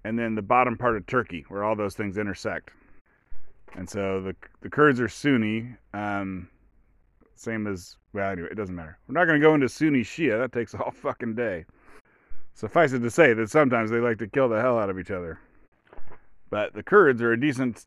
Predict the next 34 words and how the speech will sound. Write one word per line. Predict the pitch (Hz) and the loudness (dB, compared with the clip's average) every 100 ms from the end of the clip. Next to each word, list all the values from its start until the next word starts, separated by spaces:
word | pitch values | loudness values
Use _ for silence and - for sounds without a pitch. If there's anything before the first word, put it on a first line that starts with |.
| - | -10
sized | - 143 131 113 | 2 4 6 2
chunk | - 139 135 | 0 0 0
of | 120 110 90 - - _ - _ _ _ _ - | 0 0 -4 -16 -20 _ -20 _ _ _ _ -6
people | 147 127 120 | -4 0 2
of | |
all | 120 127 123 117 | 2 4 2 0
of | |
s-, | 92 - - | -4 -16 -20
some, | - 135 110 - | -10 -8 -8 -10
you | 139 | -8
know, | 98 90 98 - _ _ _ _ _ | -8 -8 -14 -20 _ _ _ _ _
similar | - 151 135 | 0 4 6
culture, | 120 135 131 - 123 | 6 6 4 4 2
ethnicity, | 120 123 131 117 117 117 | 2 2 -4 -4 -4 -4
et | 98 | -4
cetera. | - 147 117 95 87 92 - _ _ _ _ _ _ _ | 0 2 2 0 -2 -6 -12 _ _ _ _ _ _ _
And | 107 113 | -8 -2
then | 123 120 117 104 - - | 0 0 -2 -4 -12 -14
I | 110 | -4
guess | 127 117 | -4 -2
when | 120 | -6
Britain | 90 123 127 117 | -2 0 0 -2
was | 107 | -4
chopping | - 127 120 120 | 0 2 2 0
up | 117 | -4
the, | - 110 101 | -2 -2 -2
uh, | 98 92 90 87 _ _ _ _ _ _ _ _ _ _ _ _ _ _ _ _ _ - | -2 -4 -6 -10 _ _ _ _ _ _ _ _ _ _ _ _ _ _ _ _ _ -10
whatever, | 101 113 87 | -6 -6 -6
chopping | - 143 151 147 | -2 2 4 2
up | 123 | 4
the | 123 | 4
world | 117 147 117 117 | 8 8 6 2
into | 117 120 | -2 0
little, | 131 120 | 0 0